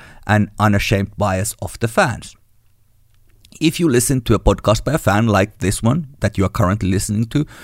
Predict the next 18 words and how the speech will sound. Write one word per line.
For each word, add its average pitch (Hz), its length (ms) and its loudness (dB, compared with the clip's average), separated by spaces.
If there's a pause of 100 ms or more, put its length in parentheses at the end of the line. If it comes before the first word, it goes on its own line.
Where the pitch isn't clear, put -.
(300)
you 123 160 2
are 107 160 2
clever 143 420 0
enough 107 500 0
to 117 60 -2
calibrate 107 720 0
your 104 200 0
own 107 320 4
opinions 101 760 2
and 95 160 -6
thoughts 90 500 -2
based 104 360 -2
on 98 180 0
the 107 80 -4
fact - 360 0
that - 140 -10
this 113 220 2
guy, 110 440 2